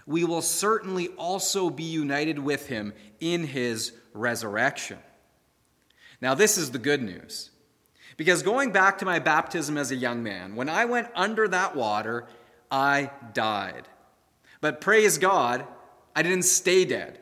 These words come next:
<laughs> I thank the Lord that the, the good pastor didn't keep holding me under the water until I didn't come up. No,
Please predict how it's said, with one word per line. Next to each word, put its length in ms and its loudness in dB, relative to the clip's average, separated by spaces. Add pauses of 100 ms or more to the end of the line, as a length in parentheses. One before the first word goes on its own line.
(180)
<laughs> 440 -14
I 60 0
thank 320 2
the 100 -4
Lord 360 2
that 180 -2 (180)
the, 200 0 (220)
the 140 -2
good 240 2
pastor 460 4
didn't 360 -2
keep 280 -4
holding 300 0
me 80 2
under 180 0
the 100 -4
water 400 2
until 240 -2
I 140 6
didn't 320 0
come 220 -2
up. 440 -8 (200)
No, 340 4